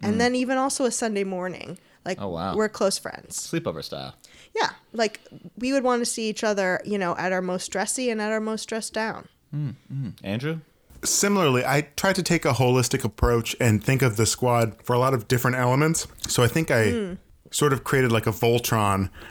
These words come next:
Speaker 3: of people that is gonna be a, a great, like, conduit for, for great times,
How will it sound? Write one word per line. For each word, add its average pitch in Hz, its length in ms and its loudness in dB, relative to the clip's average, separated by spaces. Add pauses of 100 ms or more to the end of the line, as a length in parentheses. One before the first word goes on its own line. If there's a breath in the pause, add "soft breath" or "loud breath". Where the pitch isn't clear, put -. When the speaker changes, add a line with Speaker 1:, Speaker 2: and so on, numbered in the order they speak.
(120)
Speaker 3:
of 113 180 2
people 104 460 2 (280)
that 113 300 2
is 110 160 2
gonna 117 260 4
be 113 280 2
a, 101 300 2 (100)
a 139 100 2
great, 139 240 2
like, 120 160 0
conduit 117 420 2
for, 104 300 2
for - 120 -6
great 139 300 0
times, 110 520 2